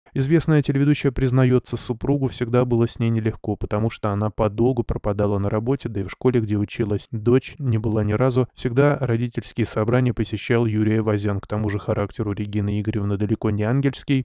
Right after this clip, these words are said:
Она вполне может вспылить на ровном месте, правда быстро отходит, а потом сама идёт мириться. Супруги вместе уже больше полувека и считают секретом своего семейного счастья увлечённость каждого своим делом.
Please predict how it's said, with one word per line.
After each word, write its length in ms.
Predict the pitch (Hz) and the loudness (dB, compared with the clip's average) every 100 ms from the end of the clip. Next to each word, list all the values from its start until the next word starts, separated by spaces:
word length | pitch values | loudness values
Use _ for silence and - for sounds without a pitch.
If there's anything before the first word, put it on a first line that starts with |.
| - | 0
Она 180 | 120 139 | 4 4
вполне 360 | - 127 127 | 6 6 6
может 360 | 123 123 120 - - | 4 4 2 0 -12
вспылить 560 | - - 113 135 - - | -12 -2 0 0 -2 -4
на 40 | 117 | 0
ровном 360 | 113 107 104 | 2 2 0
месте, 360 | 107 131 - 120 | 0 -2 -2 -6
правда 400 | - 120 117 107 | -2 0 0 -2
быстро 380 | 104 110 - 107 | -4 -6 -2 -4
отходит, 460 | - 139 131 120 - | -2 -2 0 -2 -4
а 100 | 113 | 0
потом 280 | 117 123 | 2 2
сама 340 | 113 113 117 135 | 0 0 2 4
идёт 240 | 117 127 | 4 4
мириться. 480 | 123 113 107 - - | 2 2 0 -4 -10
Супруги 440 | - 123 135 123 | -6 -2 0 2
вместе 360 | 113 117 117 - | 2 2 -2 -4
уже 160 | 107 107 | -2 0
больше 320 | 117 - 120 | 0 0 -4
полувека 520 | - 107 107 143 117 - | -2 -2 0 -2 -2 -2
и 100 | 135 | -2
считают 360 | 139 147 131 | 2 4 4
секретом 380 | - 135 139 123 | 2 2 4 2
своего 360 | - 127 120 123 | 2 2 4 2
семейного 520 | - 123 120 117 113 | 2 2 2 2 0
счастья 380 | - 143 - 117 | 2 0 2 -2
увлечённость 580 | 113 107 143 135 127 - | 0 0 0 0 -2 -2
каждого 420 | 123 120 120 110 | 0 2 2 0
своим 440 | - 113 113 113 | -2 0 0 0
делом. 400 | 104 110 101 98 | 0 0 2 -2